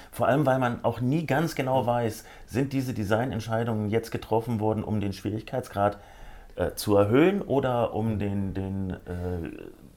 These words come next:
Spieler zum Kauf von Mikrotransaktionen anzuheizen. Das ist immer so diese Frage,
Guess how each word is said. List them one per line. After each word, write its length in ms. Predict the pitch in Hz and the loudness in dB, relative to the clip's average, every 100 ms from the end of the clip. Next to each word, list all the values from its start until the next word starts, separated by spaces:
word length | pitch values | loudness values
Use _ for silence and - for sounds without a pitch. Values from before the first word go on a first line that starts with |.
| - | -20
Spieler 500 | - - 120 113 110 | -16 -6 0 2 2
zum 220 | - 104 95 | 0 -6 -2
Kauf 300 | 110 110 - | 2 2 0
von 280 | 104 95 - - - 117 | -4 -4 -8 -20 -10 -6
Mikrotransaktionen 960 | 143 151 143 139 139 131 - 123 127 | -4 -4 -4 -4 -4 -6 -6 -6 -4
anzuheizen. 600 | 123 123 120 120 117 123 104 | -6 -6 -4 -2 -2 -4 -6
Das 140 | 123 | -4
ist 100 | 127 | -4
immer 180 | 127 123 | -2 -2
so 80 | 127 | -2
diese 200 | 117 113 | -4 -6
Frage, 400 | - 120 120 | -2 -2 0